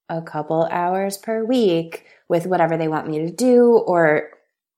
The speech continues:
even if it's more like a writing project and they're like, Hey, can you help me write for this thing, and then you're kind of in my pocket for if I need somebody again to write for me.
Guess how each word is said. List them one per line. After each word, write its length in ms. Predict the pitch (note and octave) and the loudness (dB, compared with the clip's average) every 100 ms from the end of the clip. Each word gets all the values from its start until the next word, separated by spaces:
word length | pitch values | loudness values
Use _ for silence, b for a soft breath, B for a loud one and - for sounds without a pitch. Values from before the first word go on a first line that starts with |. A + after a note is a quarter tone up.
| _ _ | _ _
even 320 | F#3+ F3+ F3 | 0 2 2
if 180 | E3+ E3+ | 0 -2
it's 180 | F3 E3 | -4 -6
more 280 | F#3 E3+ D#3+ | -6 -4 -2
like 180 | E3 E3 | -2 -4
a 60 | |
writing 400 | D#3 D#3+ D#3+ E3+ | -4 -2 -2 -6
project 500 | E3+ F3 E3 E3+ E3 | -6 -6 -2 -4 -4
and 120 | E3+ D#3+ | -6 -8
they're 100 | D#3 | -8
like, 200 | D#3 D3+ | -10 -8
Hey, 260 | - F3 | -4 -4
can 240 | E3 F3 E3 | -4 -6 -4
you 320 | D#3+ D#3+ E3 B B B B _ _ _ _ _ | -4 -4 -8 B B B B _ _ _ _ _
help 240 | - G3 E3 | -8 -4 -2
me 160 | F3+ | -2
write 260 | E3 D#3+ D3 | -2 -4 -6
for 140 | F3 | -6
this 260 | E3 D#3+ - | -6 -6 -6
thing, 400 | - G3 G3 F#3+ | -2 0 0 -2
and 260 | - E3 E3 | -4 -6 -4
then 400 | D3 D3 D3+ - _ | -4 -6 -8 -10 _
you're 160 | F3 D#3 | -8 -8
kind 240 | - D#3 | -6 -6
of 80 | D3+ | -4
in 120 | D#3 | -4
my 100 | C#3+ | -6
pocket 460 | D3 - - - - | -8 -10 -10 -12 -8
for 80 | - | -8
if 160 | D#3+ | -6
I 100 | D#3 | -6
need 240 | D#3 D#3 D3+ | -6 -6 -6
somebody 340 | D3+ D3+ - | -8 -8 -6
again 460 | E3 E3 D#3+ D3 C#3+ | -6 -6 -6 -6 -8
to 120 | - | -8
write 240 | - - | -10 -10
for 140 | - - | -12 -14
me. 300 | - - | -12 -12